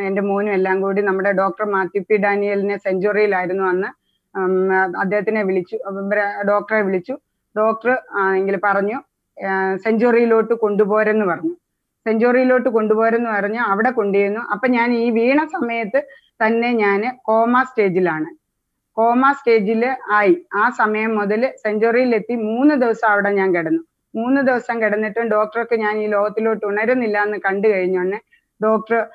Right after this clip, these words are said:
അമൃതയ്ക്ക് വിളിച്ചു. അമൃതയ്ക്ക് വിളിച്ചു, ആ, എങ്കിൽ അവിടുന്ന് ആൾക്കാർ വന്ന് എന്നെ അവിടെ കൊണ്ടുപോയി. അപ്പോഴത്തേന് ഏഴാമത്തെ ദിവസമായി അമൃത ചെന്നിട്ട്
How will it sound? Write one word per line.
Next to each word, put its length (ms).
അമൃതയ്ക്ക് 540
വിളിച്ചു. 360
അമൃതയ്ക്ക് 520
വിളിച്ചു, 480
ആ, 340
എങ്കിൽ 300
അവിടുന്ന് 480
ആൾക്കാർ 380
വന്ന് 260
എന്നെ 280
അവിടെ 260
കൊണ്ടുപോയി. 580
അപ്പോഴത്തേന് 480
ഏഴാമത്തെ 560
ദിവസമായി 640
അമൃത 480
ചെന്നിട്ട് 560